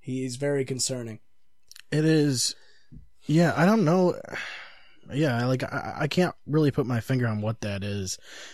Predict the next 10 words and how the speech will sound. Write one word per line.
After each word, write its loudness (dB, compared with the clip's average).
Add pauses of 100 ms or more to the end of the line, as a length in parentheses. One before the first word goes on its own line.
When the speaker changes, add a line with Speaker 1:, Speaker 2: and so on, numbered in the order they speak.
Speaker 2:
If -4
it -4
is 0
Dak, -2 (540)
or -6
maybe 0
it's -4
just -4
their -4
scheme. -2